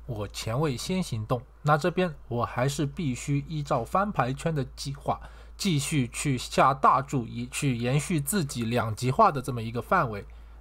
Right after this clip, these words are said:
那我在转牌的下注尺度是八百二十，是一个超过百分之八十底池的大注。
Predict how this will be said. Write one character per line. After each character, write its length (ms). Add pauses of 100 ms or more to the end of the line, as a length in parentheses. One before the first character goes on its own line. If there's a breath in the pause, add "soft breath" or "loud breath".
(120 soft breath)
那 180
我 140
在 160
转 280
牌 140
的 100
下 220
注 160
尺 240
度 240 (220 soft breath)
是 240 (100)
八 240
百 360
二 220
十， 300 (560 loud breath)
是 180
一 80
个 140
超 260
过 220
百 220
分 180
之 140
八 280
十 200
底 240
池 180
的 140
大 260
注。 260